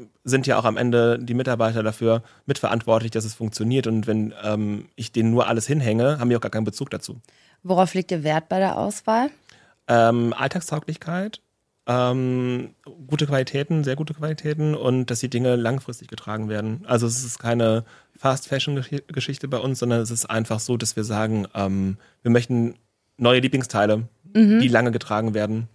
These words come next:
Speaker 1: Und das ist für mich auch dann das, was es nachhaltiger macht.
Speaker 2: Mhm. Was macht dir denn an der, an der Arbeit im Herrenzimmer am meisten Spaß?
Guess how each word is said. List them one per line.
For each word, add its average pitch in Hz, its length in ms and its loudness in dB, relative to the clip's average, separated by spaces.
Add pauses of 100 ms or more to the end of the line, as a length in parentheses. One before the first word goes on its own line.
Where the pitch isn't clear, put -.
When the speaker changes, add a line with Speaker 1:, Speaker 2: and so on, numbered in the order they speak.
(140)
Speaker 1:
Und 127 100 2
das 131 100 4
ist 135 100 -2
für 135 80 2
mich 135 160 4
auch 127 80 2
dann 120 260 2 (300)
das, 123 160 4
was 123 120 4
es 120 100 0
nachhaltiger 113 500 4
macht. 104 280 -4 (340)
Speaker 2:
Mhm. 180 380 2 (640)
Was - 160 -2
macht 196 180 4
dir 202 80 2
denn 180 240 4
an 170 180 0
der, 160 320 2 (560)
an 170 100 2
der 165 120 4
Arbeit 190 280 6
im 185 80 4
Herrenzimmer 180 560 2
am 160 120 2
meisten 156 340 -2
Spaß? - 440 -6